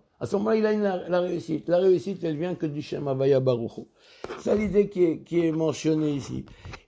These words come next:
Et c'est comme ça que Yosef, il agit dans son quotidien. C'est la leçon que nous devons,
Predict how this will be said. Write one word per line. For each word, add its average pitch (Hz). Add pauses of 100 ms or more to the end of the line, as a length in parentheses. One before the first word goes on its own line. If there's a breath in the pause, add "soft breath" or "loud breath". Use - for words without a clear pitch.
Et 120
c'est 139 (160)
comme 196
ça 185
que 143
Yosef, 160
il 139
agit 135
dans 151
son 156
quotidien. 165 (640 soft breath)
C'est -
la 107
leçon 120
que 143
nous 123
devons, 117